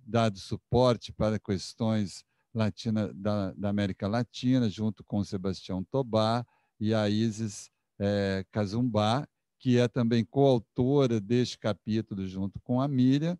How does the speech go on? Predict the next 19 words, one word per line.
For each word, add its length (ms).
mas 720
que 160
hoje 640
a 180
Miriam 480
é 60
que 160
vai 280
apresentar 720
em 60
nome 320
das 320
duas. 480
Então, 280
Miriam, 560
você 300
tem 300
o 60
chão. 520